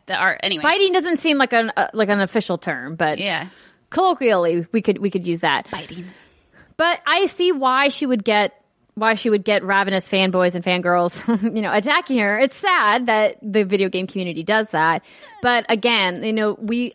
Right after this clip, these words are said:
Speaker 2: I saw several lawyers in our feed, including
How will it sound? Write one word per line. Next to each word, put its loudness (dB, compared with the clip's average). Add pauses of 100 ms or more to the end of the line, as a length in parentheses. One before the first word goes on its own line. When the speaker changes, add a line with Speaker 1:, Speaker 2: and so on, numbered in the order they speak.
Speaker 2:
I 2
saw 0
several 0
lawyers 2
in -4
our 2
feed, -2
including 0